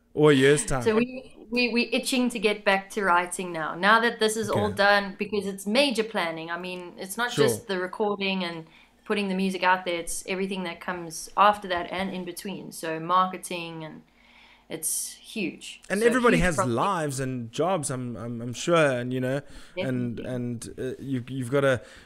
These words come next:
Speaker 1: basically find the fine tooth, you know, to
Speaker 2: There's been many, many, many late nights and early mornings, um, and, like, barely any sleep, trying to just get everything ready. And I mean, there's still a few things coming, so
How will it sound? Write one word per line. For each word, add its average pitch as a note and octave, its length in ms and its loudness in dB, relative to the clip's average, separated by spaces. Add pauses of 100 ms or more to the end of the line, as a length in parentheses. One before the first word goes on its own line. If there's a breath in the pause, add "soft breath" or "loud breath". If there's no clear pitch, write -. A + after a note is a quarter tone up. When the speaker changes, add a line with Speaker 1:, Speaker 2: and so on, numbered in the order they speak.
(120)
Speaker 1:
basically C#3+ 440 2
find D#3 400 2
the C#3 60 6
fine D3+ 420 4
tooth, - 720 -4 (300)
you C#3 160 0
know, C3 200 2
to C3 400 -4
Speaker 2:
There's A#3 180 4
been B3 340 2
many, C4+ 440 2
many, B3+ 520 2
many B3 260 0
late A#3 380 2 (180)
nights A3+ 460 2
and G3 220 -2
early G#3+ 260 4
mornings, G#3+ 720 -2
um, F3 420 -2 (360)
and, E3 200 -10
like, D3+ 220 -6 (200)
barely F#3 340 -2
any F#3 180 -4
sleep, F#3 340 -6
trying E3+ 380 -6
to E3+ 220 -6
just F3 340 -6
get F3 140 -4
everything E3+ 640 -8 (380 soft breath)
ready. G3+ 380 4
And F#3+ 160 2
I F#3+ 40 2
mean, F#3+ 200 0
there's F#3+ 220 -2
still A#3 180 -4
a G#3+ 60 -2
few G#3+ 280 -6
things G3 300 -4
coming, F3 440 -2
so E3 400 -6